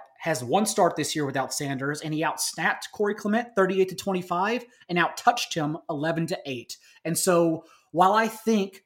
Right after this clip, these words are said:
that Jason Huntley, who is still on the roster, could be involved for a couple touches, and they could also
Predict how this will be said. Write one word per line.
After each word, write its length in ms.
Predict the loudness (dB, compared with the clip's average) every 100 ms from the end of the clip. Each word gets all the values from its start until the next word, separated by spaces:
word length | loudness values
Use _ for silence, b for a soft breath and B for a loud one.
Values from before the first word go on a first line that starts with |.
| _
that 260 | 2 2 0
Jason 380 | 0 2 2 2
Huntley, 360 | 2 2 -2
who 140 | 0 0
is 60 |
still 160 | 2 2
on 80 | 2
the 60 |
roster, 520 | 2 0 0 -6 -10 -8
could 160 | -2 0
be 100 | 0
involved 380 | 0 0 -2 -2
for 80 | -6
a 40 |
couple 220 | -8 -8
touches, 520 | -10 -10 -6 -6 -8 b b b
and 120 | 0
they 80 | 0
could 140 | 4
also 580 | 4 4 4 4 4 0